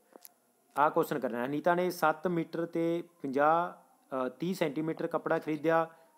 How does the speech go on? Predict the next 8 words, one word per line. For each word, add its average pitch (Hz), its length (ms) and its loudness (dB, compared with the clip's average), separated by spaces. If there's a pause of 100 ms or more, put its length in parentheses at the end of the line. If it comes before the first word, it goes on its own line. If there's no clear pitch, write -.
(260)
ਉਸਨੇ 175 520 -2 (120)
ਆਪਣੇ 160 280 0
ਸੂਟ 151 280 -6
ਲਈ 165 180 0
ਦੋ 147 380 2
ਮੀਟਰ 151 300 -4
ਤੇ 156 120 -4
ਪੰਜਾਹ 151 480 0